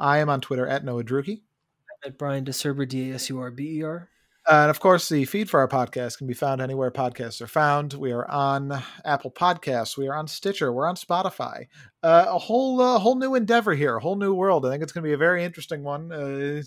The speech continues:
Speaker 1: get in on the ground floor, guys.
Speaker 2: Get in while the getting is on the ground floor. Um, didn't think of an outro. Just realized that now. So I'm gonna wing one, and
Speaker 1: Goodbye.
Speaker 2: we're, I'm gonna <laughs> wing one, and we're gonna use it for the rest of, uh,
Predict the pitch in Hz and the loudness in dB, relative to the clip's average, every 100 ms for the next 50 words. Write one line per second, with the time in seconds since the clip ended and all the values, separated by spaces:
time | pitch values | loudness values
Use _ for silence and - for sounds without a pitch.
0 | - 175 185 185 185 190 - 170 170 175 | -4 -2 0 -2 -4 -8 -6 -4 -2 0
1 | 175 165 185 175 117 127 - - _ _ | 0 -2 -4 -4 -4 -6 -8 -18 _ _
2 | _ _ _ _ - 160 185 196 180 165 | _ _ _ _ -16 -6 -6 -4 -4 -4
3 | 165 151 143 139 135 190 147 135 139 165 | -2 -2 -2 -4 -2 -2 -2 -8 -12 -12
4 | 135 131 131 131 131 123 120 - 85 87 | -10 -12 -14 -16 -16 -16 -16 -20 -20 -20
5 | - _ - - _ _ 180 170 170 165 | -20 _ -20 -20 _ _ 4 8 8 8
6 | 160 160 156 147 _ _ _ _ _ _ | 6 0 -4 -10 _ _ _ _ _ _
7 | _ _ _ _ _ _ _ _ _ _ | _ _ _ _ _ _ _ _ _ _
8 | _ _ _ - 196 190 208 175 156 190 | _ _ _ 2 4 6 4 4 4 4
9 | - 165 160 175 156 151 147 156 156 156 | 4 4 2 0 -8 -8 -6 0 2 4
10 | 147 151 147 147 202 196 185 175 165 180 | 2 0 0 0 -2 2 6 6 6 2
11 | 165 170 185 185 226 247 180 311 320 170 | 2 4 4 4 8 8 10 8 8 6
12 | 170 - - 170 190 190 214 180 233 - | 2 -4 -6 0 2 8 8 8 6 6
13 | 285 202 185 - 170 151 165 151 196 175 | 6 4 2 2 0 2 0 2 0 0
14 | 254 - 156 139 135 143 - - - 170 | -2 0 -2 -2 -4 0 2 0 2 2
15 | 151 151 156 156 151 | 2 0 4 4 4